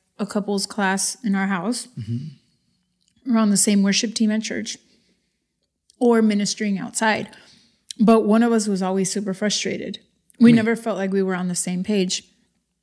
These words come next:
Speaker 1: So we just stopped. Like, we, I, we just literally said, "We're gonna stop. We're not, we're not enjoying this. It's not okay.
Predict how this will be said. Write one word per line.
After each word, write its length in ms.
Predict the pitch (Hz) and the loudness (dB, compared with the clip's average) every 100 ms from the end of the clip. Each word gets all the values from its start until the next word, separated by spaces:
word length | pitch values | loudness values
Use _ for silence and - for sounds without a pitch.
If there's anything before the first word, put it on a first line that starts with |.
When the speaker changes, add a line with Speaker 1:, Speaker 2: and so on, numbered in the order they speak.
| _ _ - - | _ _ -20 -6
Speaker 1:
So 420 | - 240 214 190 - - _ - | 0 4 4 2 -6 -20 _ 2
we 120 | 220 | 4
just 200 | 190 196 | 4 0
stopped. 400 | - - - - - _ _ _ - | -2 -8 -10 -16 -18 _ _ _ 2
Like, 160 | 214 | 2
we, 280 | 196 226 226 | 6 4 4
I, 280 | 226 214 220 - | 0 0 -2 -6
we 280 | 208 214 | -2 0
just 260 | 196 202 196 | 2 0 0
literally 380 | 202 202 202 202 | 2 2 4 4
said, 300 | - 190 185 | 2 0 -6
"We're 220 | - 214 202 | -4 -2 0
gonna 240 | 202 214 | -2 -2
stop. 400 | - - - - _ _ _ _ | -2 -2 -6 -12 _ _ _ _
We're 160 | 240 214 | 2 4
not, 260 | 208 196 - | 4 2 2
we're 240 | 208 208 | 4 4
not 200 | 196 196 | 4 2
enjoying 480 | 196 190 214 254 311 | 2 2 2 2 2
this. 320 | 330 330 - - | 0 0 0 -2
It's 180 | 196 | -4
not 200 | 202 180 | -4 -4
okay. 480 | 180 - 226 254 269 | -6 -4 0 2 0